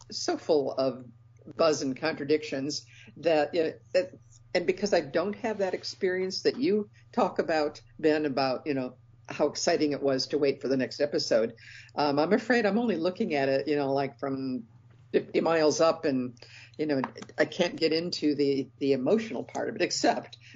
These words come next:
that I do think the Davies era was one of the best. Um, and early Moffat is good, but Davies era was great, and this time with, uh, Peter, um, I mean, say, David Tennant is, uh, is, is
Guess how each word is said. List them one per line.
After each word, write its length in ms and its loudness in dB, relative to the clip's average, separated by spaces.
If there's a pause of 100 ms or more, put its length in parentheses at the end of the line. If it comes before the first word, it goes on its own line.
that 440 -2
I 100 0
do 160 2
think 240 -2
the 60 2
Davies 480 2
era 300 2
was 400 -4 (240)
one 240 -4
of 60 -2
the 60 0
best. 460 -2 (500)
Um, 380 -6 (120)
and 140 -6
early 240 6
Moffat 580 -2
is 180 0
good, 360 2
but 280 -2 (1080)
Davies 420 4
era 240 6
was 200 0
great, 500 0
and 220 -2
this 160 -4
time 300 -6
with, 260 -4
uh, 240 -4
Peter, 400 0 (600)
um, 380 -4
I 40 4
mean, 100 2
say, 180 2
David 340 2
Tennant 320 -2 (280)
is, 380 -4
uh, 180 -2 (320)
is, 300 0
is 260 -2